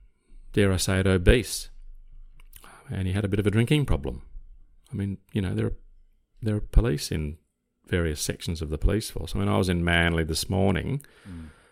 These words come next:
Speaker 1: at a coffee shop and I looked at two police officers. One had three stripes, one had two stripes, and they were both, uh, well, one of them was overweight
Speaker 2: Mm.
Speaker 1: and one of them was very overweight. Aside from all the gear they were carrying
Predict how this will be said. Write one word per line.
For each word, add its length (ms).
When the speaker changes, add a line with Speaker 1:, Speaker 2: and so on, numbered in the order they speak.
Speaker 1:
at 80
a 40
coffee 300
shop 240
and 80
I 80
looked 240
at 140
two 180
police 360
officers. 640
One 180
had 200
three 280
stripes, 500
one 180
had 200
two 220
stripes, 480
and 100
they 60
were 80
both, 460
uh, 180
well, 120
one 180
of 80
them 120
was 120
overweight 640
Speaker 2:
Mm. 200
Speaker 1:
and 120
one 120
of 60
them 180
was 120
very 380
overweight. 480
Aside 380
from 120
all 140
the 80
gear 220
they 120
were 120
carrying 540